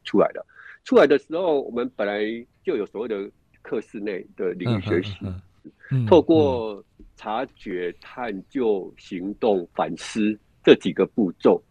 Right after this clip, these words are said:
Speaker 2: 嗯哼，
Speaker 1: 那让孩子开始从，从这过程里面发现，哎，我也可以。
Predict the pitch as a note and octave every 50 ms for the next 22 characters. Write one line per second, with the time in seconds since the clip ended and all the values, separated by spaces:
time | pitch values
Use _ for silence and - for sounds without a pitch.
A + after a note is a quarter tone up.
0 | _ _ _ A#2+ A#2 G2+ E2+ G2+ G#2 - D#3 C#3 C3 B2 A#2 A2 A2+ A#2+ D3 C3
1 | A#2 A2 A2+ A#2 A2 - G#2+ G2 - - A2+ A2+ - - F#2+ - - G#2 G2+ A2+
2 | A#2 A2+ - G#2+ G2+ G2+ C3 G#2+ - B2+ G#2+ - - G#2+ A2+ A2+ G2+ - - A2
3 | G2+ - A2 - - C3 D3 - - G2+ G#2 A#2 B2+ B2 A2 F2 - - - -
4 | F2 E2+ F2+ E2+ D#2